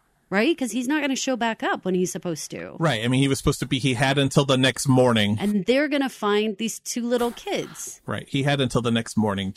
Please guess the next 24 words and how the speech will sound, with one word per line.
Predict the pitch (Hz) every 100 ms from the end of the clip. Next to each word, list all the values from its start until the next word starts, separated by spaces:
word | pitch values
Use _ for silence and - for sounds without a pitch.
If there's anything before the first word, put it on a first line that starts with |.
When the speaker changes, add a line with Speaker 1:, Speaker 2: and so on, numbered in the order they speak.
| -
Speaker 2:
to, | 95 95 104
to | - 104
off | 110 101 -
from | - - 120
the | 104
ranch. | 104 92 -
So | 104
someone's | - 127 117
gonna | -
be | 104
Speaker 1:
But | -
Speaker 2:
coming | 214
Speaker 1:
then | 233 240
Speaker 2:
looking | 226
Speaker 1:
that's, | 190
Speaker 2:
around. | 117
Speaker 1:
that's | 160 247 -
gotta | 254 262
be | 240
the | 226
timeline, | 277 254 160
like, | 156 143
right? | 170 214 214
Like, | 190